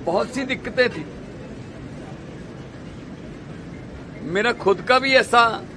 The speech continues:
एक्सपीरियंस रहा है, जब मैं as an artist आता जाता रहता था एयरपोर्ट पे, तो हमको भी लिखवाना पड़ता था, "सामान नहीं आया जी, ब्रिटिश एयरवेज का सामान नहीं आया जी, केएलएम का सामान नहीं आया जी, लुफ्तांसा का।"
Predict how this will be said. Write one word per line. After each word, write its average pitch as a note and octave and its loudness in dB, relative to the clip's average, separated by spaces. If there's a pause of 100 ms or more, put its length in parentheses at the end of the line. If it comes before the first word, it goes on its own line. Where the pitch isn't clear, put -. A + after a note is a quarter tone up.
(1040)
एक्सपीरियंस G#3+ -2
रहा G#3+ 8
है, F#3+ 4
जब F#3 0
मैं F#3+ 4 (880)
as D#3+ 2
an F#3 0
artist F#3 2 (1120)
आता E3+ 8
जाता G3 8
रहता F#3 4
था F#3+ 8
एयरपोर्ट F#3 4
पे, F#3 -2 (1300)
तो G3+ 0 (200)
हमको F3+ 2
भी A3+ 2
लिखवाना G#3+ 4
पड़ता G3 4
था, G3+ 6
"सामान G3 6
नहीं G#3 0
आया G3 6
जी, F#3 0
ब्रिटिश F3+ -2
एयरवेज G3 8
का G3 4
सामान F#3 2
नहीं F#3 -2
आया F#3 2
जी, F3+ -2
केएलएम G3+ 4
का G3+ 4
सामान F#3+ 2
नहीं F#3 -2
आया F#3 2
जी, F#3 -2
लुफ्तांसा G3 2
का।" G3+ 0